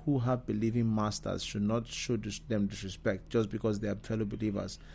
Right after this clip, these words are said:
Instead, they should serve them even better because their masters are dear to them as fellow believers and are devoted to the welfare of their slaves."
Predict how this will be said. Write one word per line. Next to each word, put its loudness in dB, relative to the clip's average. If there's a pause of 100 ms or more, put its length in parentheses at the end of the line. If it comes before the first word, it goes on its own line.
(340)
Instead, 2
they 2
should 0
serve 4
them 2
even 4
better 4
because 0
their 0
masters 0
are -4
dear 2
to -2
them 0
as -4
fellow 0
believers -2
and -2
are 0
devoted -2
to -6
the -2
welfare 0
of -6
their -6
slaves." -6